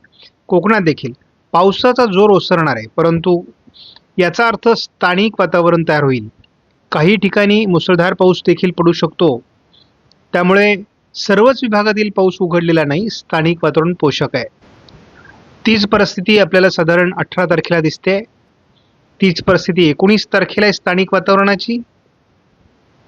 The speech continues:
वीस तारखेला स्थानिक वातावरण आहे, एकवीसला बऱ्यापैकी स्थानिक वातावरणाचा प्रभाव देखील कमी होईल.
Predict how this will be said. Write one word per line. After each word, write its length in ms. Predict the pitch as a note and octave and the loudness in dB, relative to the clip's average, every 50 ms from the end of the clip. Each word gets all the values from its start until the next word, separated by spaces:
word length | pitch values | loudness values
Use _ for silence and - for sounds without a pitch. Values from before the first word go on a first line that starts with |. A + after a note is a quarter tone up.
| _ _ _ _ _ _ _ _ _ _ _ _ _ _ _ - - - - - - _ _ - _ - - | _ _ _ _ _ _ _ _ _ _ _ _ _ _ _ -20 -20 -20 -20 -20 -20 _ _ -20 _ 0 2
वीस 260 | E3 F#3+ G#3 - - - | 2 4 2 2 0 0
तारखेला 380 | G#3 G3+ F3+ - G#3 G3+ G3+ | 0 0 0 0 0 0 0
स्थानिक 400 | F#3 - - G3 F3+ F3+ F3+ E3+ | -2 -2 -4 -2 -2 0 0 0
वातावरण 400 | F3 E3 E3 F3 E3+ E3 E3 E3 | -2 0 2 2 2 2 2 0
आहे, 180 | D#3+ C#3 D3 E3 G#3 - _ _ _ _ _ _ _ _ _ _ _ _ _ _ _ _ _ _ | 0 -2 -4 -6 -10 -12 _ _ _ _ _ _ _ _ _ _ _ _ _ _ _ _ _ _
एकवीसला 640 | F3+ F3+ F3 G3 G#3 G3+ - - - G#3 G3+ G3+ G#3 G3+ - _ - | -2 -2 0 0 0 0 0 0 0 2 2 2 0 -2 -6 _ -10
बऱ्यापैकी 600 | G3 D#3+ D3+ F3+ G3+ A3+ A#3 G#3+ A3 G#3 F#3+ G#3+ F#3+ | -6 -2 -2 0 0 0 0 0 -2 -2 -2 -4 -6
स्थानिक 420 | - - G3 F3+ F#3 G3 F#3 - | -4 -4 -4 -2 -2 -2 0 -2
वातावरणाचा 520 | F#3+ F3 - F#3+ F#3 F3+ F3+ E3+ - - | -2 0 0 0 0 0 0 0 -2 -4
प्रभाव 340 | E3+ - - E3 D3+ F3 F#3 | -4 -2 -2 0 0 0 0
देखील 280 | F3 E3+ D#3 - E3+ D#3+ - | 0 -2 -2 -2 -4 -2 -2
कमी 160 | D#3+ C#3+ C#3 | -2 -2 -2
होईल. 240 | C3+ C3 B2+ A#2+ | -2 -4 -4 -6